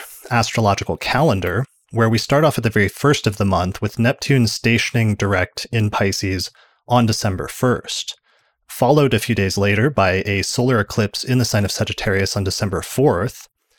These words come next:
Then about a week later, Mars moves into Sagittarius and out of Scorpio on the thirteenth of December, and the same day Mercury moves into Capricorn.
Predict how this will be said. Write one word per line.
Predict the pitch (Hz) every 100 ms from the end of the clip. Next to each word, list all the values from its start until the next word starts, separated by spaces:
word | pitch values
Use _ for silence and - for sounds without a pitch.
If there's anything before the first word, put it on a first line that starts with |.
| _ _
Then | 120 113 110 113 -
about | 110 104
a |
week | 113 131 -
later, | 110 110 127
Mars | 107 101 101 110 -
moves | 123 143 143
into | 131
Sagittarius | - 107 - - 110 107 113 -
and | 95
out | 104
of | 101
Scorpio | - - 143 113 95 92
on | 104
the | 101
thirteenth | - 110 - 139 127
of | 113
December, | 107 - 101 92 110 131 _ -
and | 107
the | 107
same | - 110
day | 104 101
Mercury | 98 104 - 107
moves | 98 95 -
into | 98 92 - 87
Capricorn. | - 151 131 - 92 92 151